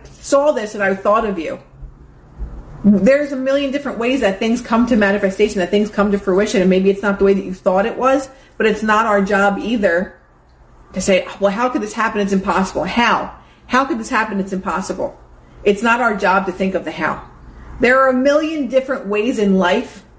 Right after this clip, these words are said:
that something that you're manifesting can come to you, and it's not our job to figure it out. When you have that full control that you think it can only happen in steps one, two, and three, you're stopping yourself from, and you're limiting yourself from the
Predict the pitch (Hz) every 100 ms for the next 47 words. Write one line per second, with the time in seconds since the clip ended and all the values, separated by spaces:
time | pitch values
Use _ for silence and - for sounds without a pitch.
0 | - - - 196 - 226 254 233 208 190
1 | 190 190 202 196 190 196 190 180 196 196
2 | 175 170 170 165 - 170 175 175 170 160
3 | 165 170 160 160 151 156 - - - -
4 | - - 202 214 240 240 247 240 196 185
5 | 226 226 220 202 226 220 190 190 208 -
6 | 233 208 190 185 196 226 220 196 208 202
7 | 190 190 - - 190 190 - - - 202
8 | 196 202 202 208 202 214 196 - 254 175
9 | 165 - - - - - 202 214 - 196
10 | 220 247 233 214 202 - 190 185 - -
11 | - 190 - 190 190 185 214 220 196 175
12 | - 165 165 - 170 165 170 - - -
13 | 180 208 208 196 190 -